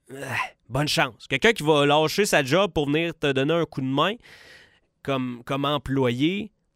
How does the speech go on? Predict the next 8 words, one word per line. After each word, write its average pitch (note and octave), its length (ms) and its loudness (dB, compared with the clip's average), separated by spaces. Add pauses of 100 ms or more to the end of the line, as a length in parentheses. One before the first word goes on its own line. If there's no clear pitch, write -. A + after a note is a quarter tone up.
(1080)
à C3 80 -4
l'Assemblée C#3 460 0
nationale, D#3+ 800 0 (480)
trente D3+ 340 2
mille E3 140 0
piastres, G3+ 280 2
oublie C#3+ 160 -4
ça. - 200 -6